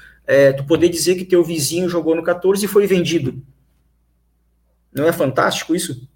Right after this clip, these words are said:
Poder dizer que o filho do, do teu vizinho, que toma chimarrão contigo, ele acabou de se transferir pro Inter, jogou no quatorze, uma terceirinha, uma divisão de acesso e se transferiu. A comunidade vai ter essa oportunidade, hoje ela não tem.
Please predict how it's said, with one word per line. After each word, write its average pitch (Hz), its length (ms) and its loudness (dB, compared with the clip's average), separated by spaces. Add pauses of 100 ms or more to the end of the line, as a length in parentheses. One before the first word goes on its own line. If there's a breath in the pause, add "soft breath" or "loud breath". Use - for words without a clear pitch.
(420)
Poder 139 220 -2
dizer 151 240 -2
que 170 100 -8
o 139 60 -6
filho 202 480 -6
do, 147 720 -10
do 131 100 -12
teu 156 220 -10
vizinho, 160 580 -2
que 143 300 -10
toma 147 260 0
chimarrão 143 440 -2
contigo, 185 680 -2
ele 185 360 0 (200 loud breath)
acabou 156 300 0
de 175 80 0
se - 80 -4
transferir 165 460 -2
pro 151 180 2
Inter, 147 340 -2 (120)
jogou 131 260 0
no 147 100 0
quatorze, 147 480 0
uma 135 140 0
terceirinha, 139 640 -2
uma 139 100 0
divisão 127 360 -4
de 135 80 0
acesso - 340 0
e - 60 -6
se - 80 -10
transferiu. 143 440 -4 (280 loud breath)
A 135 80 0
comunidade 175 440 4
vai 190 140 6
ter 190 160 0
essa 208 140 4
oportunidade, 131 600 -2
hoje 160 140 0
ela 175 140 -2
não 175 120 -6
tem. 190 320 -6